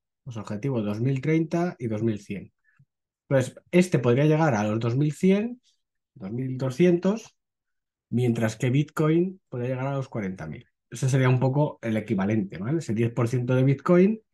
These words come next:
sería un diez por ciento en, en lo demás. Entonces, ¿debería de haber una corrección en el corto plazo? Debería, pero todavía no la hay. O sea, nosotros no, so-, no, o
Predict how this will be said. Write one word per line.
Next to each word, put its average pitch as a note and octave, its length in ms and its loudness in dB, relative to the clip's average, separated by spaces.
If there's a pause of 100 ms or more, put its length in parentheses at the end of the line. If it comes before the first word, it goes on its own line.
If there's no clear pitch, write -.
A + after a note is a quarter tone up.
(520)
sería G#2+ 260 -2
un A2 60 0
diez A#2 140 -2
por A#2 160 -6
ciento B2+ 400 -4
en, F#2 400 -4 (480)
en F2+ 100 -12
lo F2 80 -8
demás. - 440 -14 (1800)
Entonces, - 480 -8 (240)
¿debería C#3+ 340 4
de G#3 60 4
haber G3+ 180 4
una G3 260 4
corrección F3 680 2
en D#3 60 -2
el D#3 100 -2
corto D#3+ 320 -4
plazo? F#3+ 260 -2
Debería, A2 500 0 (1400)
pero G#2 240 -6
todavía G#2+ 280 -2
no C#3 80 0
la F#2 140 -6
hay. D#3 80 -10
O - 60 -20
sea, B2 180 -8 (100)
nosotros D#3+ 640 -2
no, C#3+ 320 -2
so-, - 220 -10
no, C3 400 -4
o B2 120 -12